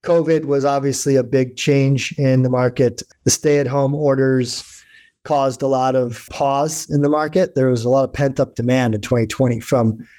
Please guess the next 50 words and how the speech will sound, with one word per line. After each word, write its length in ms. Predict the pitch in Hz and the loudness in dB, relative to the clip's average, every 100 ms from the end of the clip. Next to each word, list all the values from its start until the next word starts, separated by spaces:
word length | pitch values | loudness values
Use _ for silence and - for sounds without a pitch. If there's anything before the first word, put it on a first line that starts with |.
| _ | _
investment 480 | 127 147 - 147 127 | 0 0 0 -4 -2
groups, 640 | 143 139 131 - - - - _ _ - _ - | 2 0 0 -4 -2 -2 -4 _ _ -20 _ -4
buyers, 400 | 151 147 131 - | -2 0 -4 -2
sellers, 440 | 151 139 135 113 | 0 2 0 0
you 80 | 135 | 0
name 240 | 139 139 | 2 2
it. 180 | 131 - - | 0 -6 -4
A 40 | |
lot 140 | 143 | -2
of 60 | 139 | 0
everyone 220 | 143 139 | 0 0
was 120 | 131 | 0
pretty 220 | - 147 135 | 0 2 2
much 140 | 123 | 0
sitting 280 | - 143 131 | 0 2 2
on 80 | 120 | 0
the 60 | |
sidelines 520 | 107 131 135 120 113 | -2 0 0 0 -4
trying 180 | - 127 | -2 0
to 60 | 113 | 2
see 200 | - 123 | 2 2
if 100 | 113 | 2
we 80 | 123 | 2
were 80 | |
gonna 160 | 113 117 | 2 0
have 180 | 120 110 | 0 0
a 220 | 104 - | 0 -2
Great 180 | - 131 | 0 0
Depression. 560 | - 147 139 - 104 98 - | 0 -2 0 0 -2 -2 -8
Of 100 | - | -4
course, 240 | 135 113 | -4 -2
that 160 | 123 101 | -4 0
got 180 | 131 | -2
avoided. 520 | 120 123 151 147 147 147 - - - | 0 0 2 2 0 -4 -20 -20 -18
So 260 | - 170 151 | -2 0 2
what 160 | 156 | 2
you 100 | 151 | -2
saw 360 | 143 - 254 208 | -2 0 2 2
was 260 | 165 143 113 | 0 0 0
rampant 500 | 160 170 165 156 147 | 0 0 0 -2 0
rent 340 | 139 160 - | 0 0 -2
growth, 400 | 139 113 104 - | 0 0 -2 -2
you 60 | 131 | 0
know, 80 | |
twenty, 340 | 110 - 160 123 | 0 0 0 0
thirty 300 | - 147 127 | 0 0 0
percent 560 | - - - 139 131 - _ _ _ _ _ | -2 -4 0 0 -2 -6 _ _ _ _ _
year 180 | 135 139 | 0 2
over 160 | 123 | 2
year 420 | 120 123 127 120 | 0 2 2 0